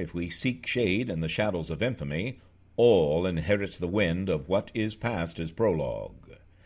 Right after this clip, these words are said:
Anachronisms, Nixon, Mitch McConnell, and Bush Cheney mushroomed America's declining health. But in twenty sixteen, the hyenas gathered to feast.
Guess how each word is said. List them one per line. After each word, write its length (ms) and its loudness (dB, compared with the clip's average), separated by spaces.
Anachronisms, 1040 0
Nixon, 680 -4
Mitch 320 -4
McConnell, 640 0
and 260 -2
Bush 240 -2
Cheney 520 -2
mushroomed 720 -2
America's 720 -2
declining 560 -2
health. 500 -6
But 160 2
in 140 0
twenty 320 -4
sixteen, 840 -4
the 120 -2
hyenas 840 2
gathered 520 0
to 80 -8
feast. 560 -8